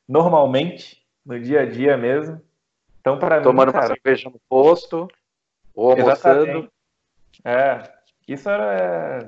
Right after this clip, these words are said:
Speaker 1: pra mim é um prazer tá conversando com você. E, mas, assim, é claro que tem mais coisas, a gente, se deixar, a gente, eu fico falando aqui, porque conversar com você é sempre bom.
Speaker 2: É, como parte,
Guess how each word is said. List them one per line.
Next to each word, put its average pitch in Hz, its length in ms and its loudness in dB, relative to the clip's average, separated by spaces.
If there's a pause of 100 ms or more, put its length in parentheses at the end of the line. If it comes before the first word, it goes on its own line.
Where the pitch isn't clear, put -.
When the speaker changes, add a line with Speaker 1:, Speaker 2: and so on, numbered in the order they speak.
(100)
Speaker 1:
pra 131 140 -4
mim 127 180 -10
é 180 60 -10
um 220 100 -12
prazer 135 500 -6
tá 120 140 -6
conversando 117 460 -10
com 123 120 -10
você. 117 480 -4
E, 110 320 -8 (160)
mas, 127 440 2
assim, 139 340 -4
é 131 80 2
claro 147 320 2
que 127 60 -14
tem 123 280 -10
mais 117 240 -6
coisas, 117 560 -6
a 110 40 -10
gente, 117 240 -14
se - 100 -18
deixar, 113 280 -4
a 113 40 -2
gente, 123 420 -10 (380)
eu 117 140 -4
fico - 200 -8
falando 120 400 0
aqui, 123 520 -8
porque 113 340 -8 (260)
conversar 120 360 -2
com 135 100 -8
você 120 240 -4
é 123 40 -8
sempre - 280 -12
bom. 120 420 -4 (800)
Speaker 2:
É, 98 960 0 (460)
como 131 400 -4
parte, 113 680 2